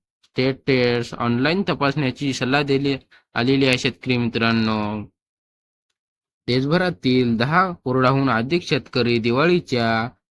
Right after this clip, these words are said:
आधी प्रधानमंत्री किसान सन्मान निधी योजनेचा एकवीसवा हप्त्याची च-,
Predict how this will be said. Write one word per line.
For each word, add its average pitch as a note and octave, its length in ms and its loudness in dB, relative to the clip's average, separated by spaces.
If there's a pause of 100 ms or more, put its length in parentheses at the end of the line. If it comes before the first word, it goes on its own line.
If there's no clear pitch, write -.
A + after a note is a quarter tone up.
(140)
आधी A#2+ 640 0
प्रधानमंत्री A#2 1200 0 (280)
किसान D#3+ 280 -2
सन्मान D#3 460 0
निधी E3 380 2
योजनेचा A#2+ 640 0 (1040)
एकवीसवा E3+ 520 -2
हप्त्याची B2 600 -2
च-, - 260 -12